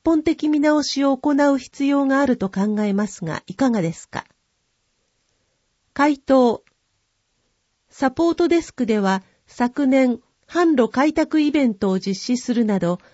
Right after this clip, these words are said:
巨大マーケットとしての中国を意識した取り組みに力を入れ始めたところです。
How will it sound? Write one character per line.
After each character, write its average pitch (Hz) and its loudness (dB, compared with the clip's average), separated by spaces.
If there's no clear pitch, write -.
巨 254 4
大 320 2
マ 339 2
ー 320 -2
ケ 285 -4
ッ 254 -10
ト 240 -2
と 247 0
し - -12
て 302 0
の 247 2
中 285 -4
国 247 2
を 208 2
意 254 0
識 247 -6
し - -10
た 180 -4
取 190 -4
り - -12
組 190 -2
み - -
に 185 -4
力 294 0
を 202 2
入 190 -2
れ 269 2
始 262 -2
め 220 0
た 151 -6
と 156 -10
こ 180 -2
ろ 165 -4
で - -16
す。 - -18